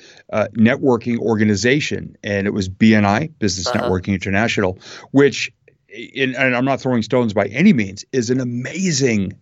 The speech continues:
Speaker 1: structured way to help grow your business. Now, what I did that may not have been the most effective for me was I tried to meet everybody, and I tried to impact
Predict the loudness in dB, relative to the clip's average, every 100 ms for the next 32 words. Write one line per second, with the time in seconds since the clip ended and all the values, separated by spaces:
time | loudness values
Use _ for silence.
0 | _ -4 2 2 2 2 2 2 4 4
1 | 2 -4 -14 _ _ _ _ _ -2 2
2 | 2 2 4 4 4 2 -2 -2 -6 -10
3 | -4 0 2 2 2 0 0 2 0 2
4 | -2 -2 0 2 0 2 2 2 2 0
5 | -2 -4 -2 -6 -4 -2 2 4 6 4
6 | 0 -4 -12 _ _ _ _ _ _ 0
7 | 4 4 2 -2 -2 0 0 0 0 -2
8 | -2 -6 _ _ -4 -2 -2 -6 -8 -4
9 | 0 0 0 -2 0 0 0 -2 -6 -12